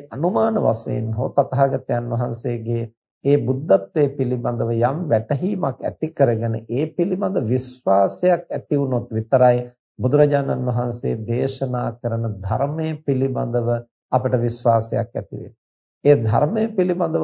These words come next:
ගෞරවයක්, ප්‍රසාදයක්, පිළිගැනීමක් ඇති වුණොත් විතරයි ඒ දහමට අනුව තථාගතයන් වහන්සේ පෙන්වා දෙන ධර්මානුධර්ම ප්‍රතිපත්තියෙහි යෙදෙන්නට අපි උත්සාහවත් වෙන්නේ. එහෙම යෙදුනොත් විතරයි අපට ඒ පිළිසරණ රැකවරණය ලබන්නට පුළුවන් වෙන්නේ.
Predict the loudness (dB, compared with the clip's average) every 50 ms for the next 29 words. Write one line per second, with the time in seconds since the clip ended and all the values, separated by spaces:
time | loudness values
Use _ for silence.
0 | 0 2 4 4 4 4 4 2 2 2 4 2 2 0 0 -2 -2 0 2 2
1 | 4 4 2 2 2 2 2 2 0 -4 -2 0 0 0 0 0 0 -2 0 -2
2 | -4 -2 -2 -4 -4 -4 -4 -4 -4 -2 -2 -2 -2 -2 -4 -4 -4 -4 -4 0
3 | 2 4 4 6 6 4 2 -2 -6 _ _ _ _ _ _ _ 0 0 0 2
4 | 2 0 0 0 0 -4 -6 -6 -6 -2 -2 -2 -2 -2 -4 -6 -4 -2 -2 0
5 | 0 -2 -2 -2 -2 -2 -2 -2 0 0 0 0 0 -2 -4 -4 -4 -4 -2 -2
6 | -4 -4 -4 -4 -4 -4 -4 -4 -4 -6 -6 -6 -4 -4 -4 -4 -4 -4 -4 -4
7 | -4 -4 -4 -4 -6 -6 -6 -6 -4 -4 -4 -4 -4 -4 -4 -4 -4 -4 -4 -2
8 | -2 -2 -2 -2 -4 -8 -8 -4 -2 -2 0 0 -2 0 2 2 2 2 0 _
9 | -6 -4 -2 0 0 -2 -2 -2 -2 -2 0 0 0 0 -2 -4 -6 -8 -8 -6
10 | -4 -4 -4 -4 -4 -4 -4 -4 -4 -6 -6 -2 2 2 2 2 2 0 -2 -2
11 | -4 -6 _ -16 -16 -16 _ _ _ _ _ _ _ _ _ _ 0 0 2 2
12 | 2 2 4 4 4 4 4 2 2 2 0 -2 -2 -2 -2 -2 -2 0 2 2
13 | 2 2 2 0 0 -2 -4 -4 -2 0 -2 -2 0 0 0 0 0 0 0 0
14 | 0 0 0 2 0 2 2 0 -2 0 0 0 0 0 -2 -2 0 0 0 0
15 | -2 -4 -4 -2 0 2 2 2 4 2 2 2 0 -2 -2 -2 -4 -6 -4 -4
16 | -4 -4 -4 -6 -8 -12 -14 -18 -20